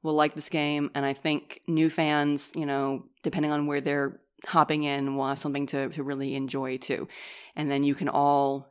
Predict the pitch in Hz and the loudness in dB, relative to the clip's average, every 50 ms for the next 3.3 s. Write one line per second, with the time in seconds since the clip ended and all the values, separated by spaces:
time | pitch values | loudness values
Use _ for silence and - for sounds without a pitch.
0 | _ - 104 151 151 147 147 147 147 143 139 139 139 135 - - 131 139 139 135 | _ -8 -2 0 0 2 2 2 2 2 2 0 0 -2 -2 -2 -2 -2 -2 -2
1 | 139 135 139 135 139 - - - - - _ _ - 147 139 135 139 139 139 139 | -2 -4 -4 -6 -6 -10 -14 -20 -20 -20 _ _ -4 -2 0 0 0 0 0 -2
2 | - - - - 156 147 151 151 151 143 143 139 139 135 - - - 156 139 139 | -4 -2 4 6 8 8 8 8 6 4 4 4 2 0 0 -2 -4 -2 -2 -2
3 | 135 135 135 131 131 | -2 -2 -2 -4 -4